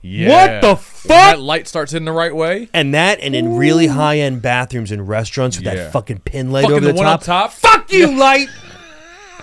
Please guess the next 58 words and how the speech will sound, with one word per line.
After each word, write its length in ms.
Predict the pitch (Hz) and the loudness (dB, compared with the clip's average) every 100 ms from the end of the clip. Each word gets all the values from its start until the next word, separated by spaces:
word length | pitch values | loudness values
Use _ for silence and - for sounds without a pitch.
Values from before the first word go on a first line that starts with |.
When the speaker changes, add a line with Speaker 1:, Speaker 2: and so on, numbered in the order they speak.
| - | -8
Speaker 1:
<laughs> 120 | - | -8
Speaker 2:
Fuck 440 | - - 415 359 330 | -6 0 0 0 0
you! 360 | 302 226 143 - _ - - - | 0 0 -4 -8 _ -20 -20 -14
You 180 | 156 139 - | -12 -10 -4
pin 260 | - 262 226 | 0 0 0
light 280 | 226 190 | -2 -2
piece 280 | - 247 214 | -6 -6 -4
of 80 | 214 | -4
shit! 440 | - - 349 370 359 | -6 -4 0 0 0
Speaker 1:
<laughs> 280 | - - - | -8 -10 -4
Speaker 2:
It's 300 | 208 208 - | -2 -2 -2
right 360 | 190 311 381 | 2 2 4
on 220 | 339 269 233 | 2 0 -2
the, 180 | 175 - _ | -6 -8 _
you 140 | 240 | -8
could 160 | 208 185 | -6 -4
see, 240 | - - 175 | -4 -2 0
oh! 1120 | 185 196 202 202 185 175 165 151 143 127 123 - | 2 4 2 2 2 2 0 -2 -4 -6 -6 -8
Speaker 1:
The 120 | - - | -12 -8
architects 600 | 170 196 - - 339 - | -6 -8 -10 -20 -18 -18
are 60 | 403 | -20
so 180 | - _ - | -20 _ -16
fucking 180 | - - | -12 0
Speaker 2:
Those 220 | 175 185 | 2 2
Speaker 1:
assholes. 140 | 165 170 | 2 2
Speaker 2:
architects, 300 | 180 175 156 | 2 0 0
what 200 | 175 180 | 0 2
a, 100 | 151 165 | -2 -2
it 80 | 170 | 0
must 240 | 185 190 | 0 0
have 80 | 165 | -4
been, 160 | 165 165 | -4 -2
Speaker 1:
They 60 | |
Speaker 2:
uh, 80 | 165 | -2
Speaker 1:
know 100 | 196 | -2
what 80 | 170 | 0
the 60 | 190 | 4
hell 220 | 240 - | 4 2
they're 100 | 208 | 0
Speaker 2:
Fabio. 200 | 165 143 | 2 2
Speaker 1:
doing. 200 | 131 151 - _ | 0 -4 -14 _
Speaker 2:
Fabio 680 | - 202 196 185 185 156 147 | -4 0 2 0 -2 -2 -2
is 100 | 123 | -2
the 120 | 139 | 0
architect. 340 | 139 135 131 131 | 0 0 -2 -2
He's 80 | |
like, 120 | 156 214 | 0 0
"I 60 | |
want 220 | 226 233 233 | 2 0 -2
to 80 | |
see 80 | 214 | -2
Speaker 1:
But, 120 | - | 0
Speaker 2:
the 60 | 196 | 0
top 260 | - 208 208 | 0 0 2
Speaker 1:
but 200 | 208 190 | 0 0
Speaker 2:
of 40 | |
my 140 | 202 196 | 2 2
head." 460 | 185 180 147 123 | 2 0 -2 -6